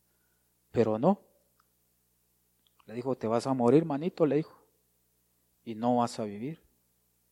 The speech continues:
Entonces vino este Ezequías, hermanos, y estaba acostado,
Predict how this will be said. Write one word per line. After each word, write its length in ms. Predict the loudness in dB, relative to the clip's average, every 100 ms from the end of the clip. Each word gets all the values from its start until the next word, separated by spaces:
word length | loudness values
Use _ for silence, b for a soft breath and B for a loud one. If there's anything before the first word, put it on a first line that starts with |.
| _ _ _ _ _ _
Entonces 280 | -4 6 8
vino 200 | 8 8
este 260 | 8 10 10
Ezequías, 640 | 8 4 2 6 8 8
hermanos, 640 | 4 4 4 6 4 4 -2
y 540 | -6 -6 -6 -10 -14 -20 _ _ _ _
estaba 260 | _ 8 8
acostado, 800 | 8 0 2 6 8 8 4